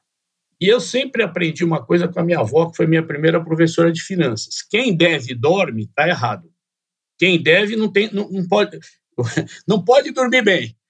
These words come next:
O cara tem que, e isso vale do maior empresário à pessoa física mais comum, né? Então, acho que a educação financeira ajudaria. Mas o que eu acho é que, primeiro, a educação financeira tem que dizer pro se-,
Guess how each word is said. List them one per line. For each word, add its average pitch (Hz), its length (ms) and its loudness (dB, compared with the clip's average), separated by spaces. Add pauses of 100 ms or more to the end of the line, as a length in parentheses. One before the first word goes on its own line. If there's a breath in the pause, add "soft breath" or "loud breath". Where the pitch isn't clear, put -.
(120)
O 180 120 -2
cara 220 280 2
tem 220 240 0
que, 190 240 -8
e 208 320 0
isso 247 220 -2
vale 202 240 4
do 170 160 2
maior 202 320 2
empresário 226 760 0
à - 180 2 (560)
pessoa - 340 0
física 196 420 -8
mais 208 540 -6 (420)
comum, 175 420 2 (540)
né? 190 240 -2 (140 soft breath)
Então, 247 320 4
acho - 180 0
que 233 60 -4
a - 20 0
educação 190 460 0
financeira 180 480 2
ajudaria. 202 580 0 (140)
Mas 180 340 0
o 170 100 -6
que 220 120 -8
eu 208 120 4
acho 180 400 -2 (120)
é 127 100 0
que, - 160 -14
primeiro, 170 680 0 (400)
a 160 60 2
educação 160 440 -2
financeira 170 480 -4
tem 180 140 2
que 170 100 -2
dizer 180 200 0
pro - 100 -16
se-, 170 240 -12